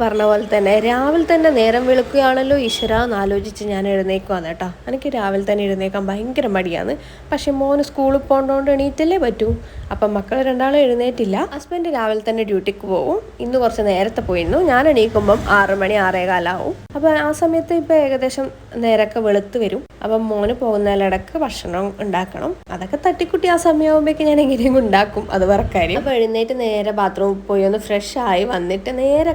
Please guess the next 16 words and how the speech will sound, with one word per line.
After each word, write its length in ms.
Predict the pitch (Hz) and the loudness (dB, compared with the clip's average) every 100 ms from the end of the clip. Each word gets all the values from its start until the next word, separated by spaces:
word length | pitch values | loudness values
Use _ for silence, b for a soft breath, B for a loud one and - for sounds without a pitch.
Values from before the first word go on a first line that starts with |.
| - | -2
കയറിയത് 280 | 196 185 196 | -2 0 -2
അടുക്കളയിലേക്കാണ്. 760 | 180 185 190 196 202 - 185 180 - | -2 -2 0 0 -2 -4 -4 -4 -8
അടുക്കളേൻ്റെ 420 | 233 240 240 240 | -8 -4 -2 -2
അവസ്ഥ 220 | 208 202 - | -2 -4 -4
എങ്ങനെയുണ്ടെന്നാണ് 580 | 214 202 208 202 208 202 190 | -2 0 0 0 -2 -2 -2
നോക്കിയത്. 380 | 175 - 175 262 226 | -6 -8 -10 -8 -8
അപ്പോഴേക്ക് 340 | 202 196 220 285 | -4 -4 -4 -4
ടാങ്കിൽ 300 | 320 302 302 302 | 0 0 0 0
വെള്ളം 220 | 269 220 220 | 2 2 2
തീർന്നായിരുന്നു. 460 | 226 214 196 185 214 | 0 0 -2 -2 -4
അപ്പോൾ 140 | 226 240 | -4 -2
മോട്ടറൊന്ന് 420 | 208 208 214 220 233 | -2 -2 -2 -2 -2
ഓണാക്കിയതിന് 480 | 202 185 185 208 214 277 | -2 -4 -6 -8 -6 -8
ശേഷം 220 | 269 269 254 | -6 -6 -2
നേരെ 260 | 226 220 226 B B B - | -2 0 -4 B B B -2
വിളക്ക് 280 | 226 220 220 | 0 0 -2